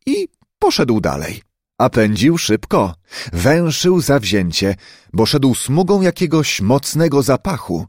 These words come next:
bardzo ciekawego zapachu. Takiego zapachu nie wąchał dotąd nigdy.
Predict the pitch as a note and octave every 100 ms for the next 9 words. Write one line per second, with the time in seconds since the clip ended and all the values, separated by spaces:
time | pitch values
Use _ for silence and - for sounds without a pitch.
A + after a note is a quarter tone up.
0 | _ _ _ F2+ G#2 A2 D#2+ G2+ G2 -
1 | A2+ - G2+ G2 D#3 F2+ E2+ E2+ D#2+ D#2+
2 | G2+ G2+ - - - _ G#2+ - G3 E3
3 | A#2 A2+ G#3 - F3 - _ G#2 B2+ E3+
4 | C#3 F#3+ F3+ C3 G#2+ A#2 A2 G2+ - A3+
5 | E2+ D#2+ D#2